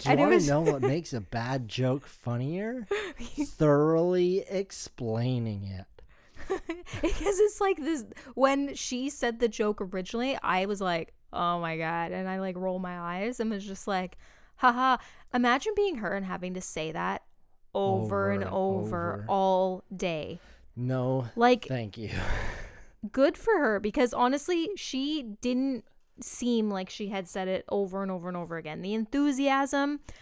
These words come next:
Speaker 1: I don't know that I could do it. Maybe there's a couple of scripts that they use. We only went on it once. Because
Speaker 2: Yeah,
Speaker 1: honestly,
Speaker 2: I
Speaker 1: I
Speaker 2: don't know.
Speaker 1: don't wanna risk hearing the same one. If there are more than one, then, like, cool. But, like,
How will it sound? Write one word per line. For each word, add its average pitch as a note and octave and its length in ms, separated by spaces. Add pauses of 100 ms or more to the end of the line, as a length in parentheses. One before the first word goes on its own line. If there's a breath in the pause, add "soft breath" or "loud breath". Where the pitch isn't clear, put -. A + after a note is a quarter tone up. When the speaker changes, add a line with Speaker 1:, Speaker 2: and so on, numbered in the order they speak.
(260 loud breath)
Speaker 1:
I B3 160
don't C#4+ 200
know A#3 160
that A3 120
I G3+ 80
could G3 100
do G3 100
it. - 60
Maybe B3 240
there's D#4+ 200
a D4 60
couple - 340
of F#3 100
scripts - 420
that G#3 140
they A#3 100
use. C4 460
We A3+ 140
only D4 180
went B3+ 200
on A3+ 120
it - 80
once. F#3 580 (720)
Because B3+ 220
Speaker 2:
Yeah, C4+ 100
Speaker 1:
honestly, C#4+ 400
Speaker 2:
I A#3 140
Speaker 1:
I - 20
Speaker 2:
don't F4 140
know. F#4+ 80
Speaker 1:
don't - 20
wanna F4 240
risk A#3 320
hearing G3+ 260
the F#3 80
same F3 300
one. E3 320 (680)
If B3+ 200
there E4 240
are G#3+ 220
more G3+ 220
than G3 240
one, F3+ 380 (840)
then, A3+ 220
like, G#3+ 180
cool. G#3 400
But, A#3 140
like, A3+ 220